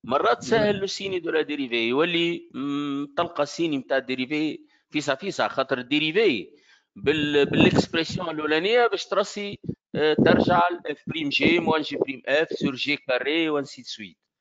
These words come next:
Speaker 1: بينما بال اكس بلس بي بلس سي سور اكس موان زان، ديريفي بور اكس بلس بي سي ا، و سي سور اكس موان زان، معناها باش تعمل ديريفي دو ان سور اف، سي موان اف بريم سور اف كاري. فهمتني؟ دونك،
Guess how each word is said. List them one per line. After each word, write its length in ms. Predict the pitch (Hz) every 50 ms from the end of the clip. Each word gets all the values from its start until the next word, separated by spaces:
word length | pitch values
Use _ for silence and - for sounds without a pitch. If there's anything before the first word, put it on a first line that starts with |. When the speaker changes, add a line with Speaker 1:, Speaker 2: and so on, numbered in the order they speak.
| _ _ _ _ _ _ _ -
Speaker 1:
بينما 460 | 113 123 180 214 226 220 226 226 240 226
بال 200 | 180 196 202 165
اكس 420 | 185 196 202 196 - - - -
بلس 200 | 180 180 - -
بي 140 | 160 196 175
بلس 300 | - - 151 147 - -
سي 140 | 170 156 135
سور 200 | - - 139 135
اكس 220 | 131 - - -
موان 260 | 127 123 123 127 131 135
زان، 460 | 165 202 233 247 254 240 240 208 151
ديريفي 380 | 165 180 180 175 151 175 185
بور 280 | - 185 160 160 151 151
اكس 160 | 151 143 -
بلس 240 | - 135 139 143 -
بي 160 | - 147 131
سي 180 | - - 120 - -
ا، 260 | 131 - - - - - - - - - - - - -
و 220 | - - - - -
سي 320 | - - - 247 247 214
سور 240 | - - 160 170 175
اكس 220 | 196 - - -
موان 280 | 156 151 151 147 151 147
زان، 460 | - 170 190 208 220 233 233 226 214
معناها 220 | 208 208 202 208 208
باش 140 | 185 -
تعمل 280 | - 208 185 180 175 170
ديريفي 340 | - 165 160 160 151 160 151
دو 120 | 139 151
ان 140 | 156 151 139
سور 300 | - - 123 117 135 160
اف، 100 | - -
سي 160 | - - 156
موان 240 | 156 156 160 160 156
اف 60 | 139 - _
بريم 260 | 120 139 156 160 165
سور 240 | - - 143 139 131
اف 60 | 135 _ -
كاري. 320 | 131 113 101 85 80 - - - _ _ _ _ _ - - _ _ - - -
فهمتني؟ 440 | 123 131 135 127 - - 107 104 104
دونك، 280 | 110 139 143 139 135